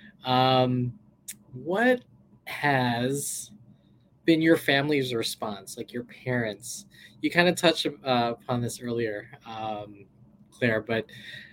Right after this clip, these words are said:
what were your family's response to your chosen career path, your, your, your lane? Um, and how did that come,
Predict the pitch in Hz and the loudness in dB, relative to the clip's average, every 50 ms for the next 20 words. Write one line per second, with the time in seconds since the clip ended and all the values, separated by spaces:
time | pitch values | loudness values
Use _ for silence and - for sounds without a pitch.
0 | - - - _ - 127 127 131 165 196 226 - 190 208 208 196 190 180 165 - | -20 -20 -20 _ -10 -6 2 4 4 4 4 6 8 10 10 10 10 8 6 6
1 | - 147 143 143 151 143 127 127 120 117 - - - 120 120 117 113 - - - | 6 4 6 6 4 2 0 0 -2 -4 -4 -4 -4 -4 -4 -4 -6 -8 -10 -10
2 | - 117 113 120 123 127 135 147 151 156 151 - - - - 139 135 139 135 127 | -10 -12 -10 -6 -2 0 2 2 2 2 0 -2 -8 -4 0 2 4 4 2 2
3 | - 123 120 117 120 117 117 113 113 - _ _ _ _ _ _ _ - _ _ | 0 -2 0 0 -2 -4 -6 -10 -14 -20 _ _ _ _ _ _ _ -20 _ _
4 | _ - - - 127 117 110 117 127 123 123 123 - - - 110 104 101 - - | _ -10 -4 -4 -4 -2 0 2 2 4 2 2 -2 -6 -8 -8 -8 -10 -12 -16
5 | _ 117 117 117 117 120 123 123 120 123 123 120 120 120 117 - - - - - | _ -12 -10 -8 -4 -2 0 0 0 0 0 -2 -4 -4 -8 -12 -18 -20 -18 -10
6 | 123 123 120 117 117 113 117 120 120 117 117 110 107 104 101 104 - - _ _ | -6 -4 -4 -4 -4 -4 -4 -2 -2 -2 -2 -4 -6 -12 -18 -20 -20 -20 _ _
7 | - - - - - - - - - 120 113 110 110 110 110 107 107 107 107 110 | -20 -20 -20 -20 -20 -20 -20 -18 -12 -8 -4 -4 -2 -2 -2 -2 -4 -8 -10 -12
8 | - - _ _ - - _ - 120 120 117 131 131 135 139 151 147 139 - - | -14 -18 _ _ -20 -20 _ -8 -4 -2 0 2 4 4 4 6 6 6 4 4
9 | - - 135 135 131 131 - | 2 2 2 4 2 0 -4